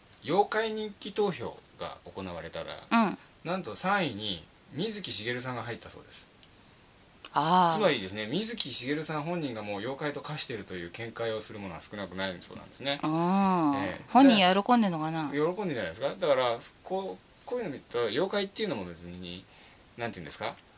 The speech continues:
Speaker 1: あの、褒め言葉っていうかですね、
Speaker 2: うん。
Speaker 1: もうほとんど、ほとんど妖怪みたいな言い方しますよね。
Speaker 2: うん。
Speaker 1: うん。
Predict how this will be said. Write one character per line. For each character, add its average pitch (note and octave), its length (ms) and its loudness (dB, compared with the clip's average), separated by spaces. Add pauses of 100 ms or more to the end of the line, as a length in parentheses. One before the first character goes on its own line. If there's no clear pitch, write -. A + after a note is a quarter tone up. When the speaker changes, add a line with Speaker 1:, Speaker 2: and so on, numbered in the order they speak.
(420)
Speaker 1:
あ F#2 160 -4
の、 F2 440 -6
褒 C3 60 -6
め A3 100 0
言 C#4+ 160 2
葉 A3 220 6
っ - 60 -2
て - 260 -10
い F2+ 260 0
う E2+ 60 -8
か D2+ 320 -4 (180)
で - 60 -16
す - 80 -16
ね、 F#2+ 360 -4 (180)
Speaker 2:
う - 20 -2
ん。 D#3+ 300 -4
Speaker 1:
も G#2+ 480 0
う - 20 -16
ほ C3 80 -2
と A#3 180 6
ん D3 80 0
ど、 A#2+ 120 -2
ほ - 160 -4
と C4 120 4
ん C4 80 4
ど D#3 60 2
妖 C3 220 2
怪 E3+ 200 4
み C#3+ 100 -4
た G#2 80 -2
い - 40 -2
な E2+ 40 -10
言 F#2 100 -6
い - 20 -10
方 F#2 160 -6
し - 80 -2
ま D3 120 0
す C3 100 -4
よ D#2+ 80 -8
ね。 G2 260 -4 (220)
Speaker 2:
う E3 40 -6
ん。 E3 40 -4
Speaker 1:
う - 20 -4
ん。 C#3+ 560 -8